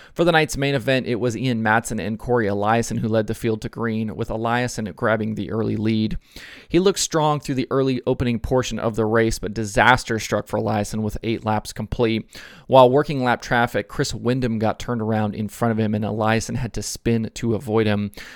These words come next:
That forced Eliason to the tail and handed Justin Peck the lead for the restart. Once green again, Peck was able to hold off the field for a few laps, but third starting Donny Schatz was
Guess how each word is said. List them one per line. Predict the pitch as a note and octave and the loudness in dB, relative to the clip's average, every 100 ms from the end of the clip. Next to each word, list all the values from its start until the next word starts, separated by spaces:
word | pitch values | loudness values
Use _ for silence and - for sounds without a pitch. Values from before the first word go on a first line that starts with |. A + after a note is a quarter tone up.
| - | -2
That | C3 - | -2 0
forced | C3 C3+ | 0 0
Eliason | - A2+ A2+ A#2 - A2 | -2 0 2 2 0 -2
to | A2+ | -2
the | G#2+ | 0
tail | - A2 G#2+ | 0 2 2
and | G2+ G#2+ | 0 -2
handed | G#2 G2+ A2 | -2 -2 0
Justin | A#2+ A#2 G#2+ G2+ | 0 0 -4 -6
Peck | - C#3+ - | -2 -2 -2
the | A2+ | -6
lead | G#2+ G#2 - | -4 -4 -4
for | - A#2 | -2 0
the | A2 | -2
restart. | G#2 A#2 - A#2 A#2 A2 _ - - - - | -4 -4 -2 0 0 -4 _ -20 -20 -20 -4
Once | - F3 C#3 | 2 2 2
green | C#3 E3 | 0 0
again, | D#3 B2 C3+ C3 | 0 0 0 0
Peck | A#2 D3 D3 | 0 0 0
was | B2 | -2
able | B2 A#2 | -2 -4
to | |
hold | - C3 B2 | -2 0 2
off | A#2+ A#2 | 2 0
the | A2+ | -4
field | B2+ A#2 | -2 -2
for | - B2 | -2 -4
a | |
few | - B2 | -2 -2
laps, | A#2 A#2 A#2+ - | 0 0 -2 -4
but | A2+ - | -8 0
third | B2+ B2 | 0 0
starting | - A#2+ A2+ | 0 0 2
Donny | G#2+ G#2+ | 0 0
Schatz | - A2+ A2 - | 0 0 -2 -6
was | A2 G#2+ G#2 | -4 -2 -2